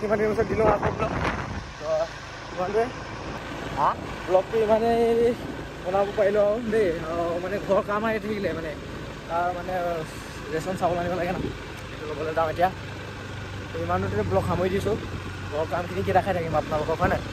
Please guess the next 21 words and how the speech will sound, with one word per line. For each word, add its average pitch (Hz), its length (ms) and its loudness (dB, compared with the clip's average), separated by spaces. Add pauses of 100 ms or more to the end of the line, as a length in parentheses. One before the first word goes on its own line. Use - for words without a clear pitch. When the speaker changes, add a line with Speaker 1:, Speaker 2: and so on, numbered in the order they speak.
(140)
Speaker 1:
আপোনালোকে 170 360 -2 (100)
বহি 165 200 4
যাব। 170 100 2 (640)
তো 151 80 -6 (600)
ভিডিঅ'টো 175 280 0 (200)
ভাল 165 120 6
লাগিলে 185 280 4
like, 185 180 6
শ্বেয়াৰ, 190 220 0
ছাবস্ক্ৰাইব 190 300 0
কৰি 190 120 2
দিব। 190 80 6 (840)
আৰু 135 140 0 (380)
আগত 160 220 2
গৈ 196 100 2
পেলাই 190 160 6
আকৌ 175 160 -2
এনেকুৱা 185 220 0
vlog 190 180 2
আহি 190 120 2
থাকিব 202 160 4